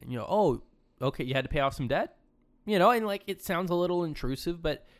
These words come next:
if you're helping them with a huge financial decision, it's helpful to know what kind of debt they need to pay off.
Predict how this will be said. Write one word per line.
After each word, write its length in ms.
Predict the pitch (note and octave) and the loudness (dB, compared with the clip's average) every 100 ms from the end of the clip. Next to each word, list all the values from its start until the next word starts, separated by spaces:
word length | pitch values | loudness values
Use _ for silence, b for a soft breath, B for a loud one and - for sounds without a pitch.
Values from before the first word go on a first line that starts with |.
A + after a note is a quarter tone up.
| b - - | b -20 -6
if 140 | D#3 | -2
you're 140 | F#3+ G#3+ | 2 2
helping 320 | F#3+ G3 F3+ | 4 2 2
them 100 | D#3 | 0
with 160 | D3 | -4
a 40 | B2+ | -4
huge 320 | - E3+ - | -6 -8 -2
financial 440 | C3+ G#2+ A2 - | -2 -2 -6 -8
decision, 540 | G#2+ F#2+ C#3 C#3+ G#2+ F#2+ | -10 -8 -6 -6 -10 -12
it's 160 | A#2 - | -12 -4
helpful 340 | E3 - B2+ | -4 -4 -8
to 80 | G#2 | -8
know 200 | C3 C#3+ | -6 -6
what 240 | G#2+ A2+ | -6 -10
kind 180 | - A#2 | -10 -12
of 80 | A2 | -10
debt 240 | C3 - | -10 -10
they 80 | A2+ | -10
need 160 | A2 A2 | -8 -6
to 60 | |
pay 180 | - A2+ | -4 -4
off. 260 | G#2+ G2+ | -6 -8